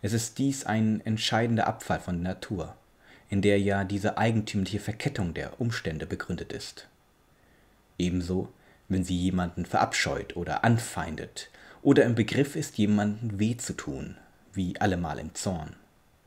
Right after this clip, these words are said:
Ebenso, wenn sie von Lust oder von Schmerz sich hinnehmen lässt oder wenn sie heuchelt, heuchlerisch und unwahr etwas tut oder spricht. Oder wenn ihre Handlungen und Triebe keinen Zweck haben,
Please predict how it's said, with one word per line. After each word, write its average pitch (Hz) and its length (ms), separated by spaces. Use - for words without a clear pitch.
Ebenso, 98 600
wenn 98 140
sie 98 80
von 98 220
Lust 117 380
oder 82 320
von 85 420
Schmerz - 720
sich 90 220
hinnehmen 92 460
lässt - 400
oder 113 140
wenn 113 120
sie 104 140
heuchelt, 104 760
heuchlerisch 90 800
und - 260
unwahr 92 560
etwas - 360
tut 110 340
oder 85 160
spricht. - 640
Oder 120 160
wenn 135 160
ihre 117 300
Handlungen 143 440
und 107 220
Triebe 107 420
keinen 110 460
Zweck - 400
haben, - 400